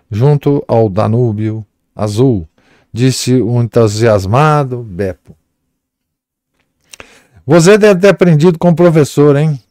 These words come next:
disse Batiston irritado,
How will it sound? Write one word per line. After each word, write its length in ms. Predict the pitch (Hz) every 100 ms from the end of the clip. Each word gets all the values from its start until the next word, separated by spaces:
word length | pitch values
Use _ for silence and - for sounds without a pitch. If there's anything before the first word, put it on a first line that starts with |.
| _ _ _ _ _ _ _ _ _ _ _ _
disse 300 | 110 135 -
Batiston 560 | 120 139 - - 127 135
irritado, 680 | 127 127 - 123 117 117